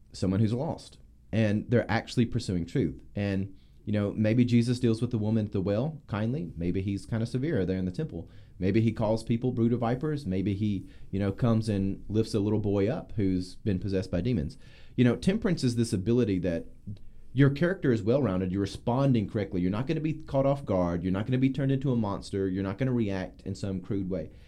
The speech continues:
Um, I don't think Jonah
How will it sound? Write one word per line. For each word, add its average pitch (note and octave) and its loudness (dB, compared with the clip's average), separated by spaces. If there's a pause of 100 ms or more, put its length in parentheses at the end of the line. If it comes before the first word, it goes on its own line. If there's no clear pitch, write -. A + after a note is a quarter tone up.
(360)
Um, B2+ 2 (1040)
I E3 8
don't A3+ 4
think G3 -2
Jonah B2 4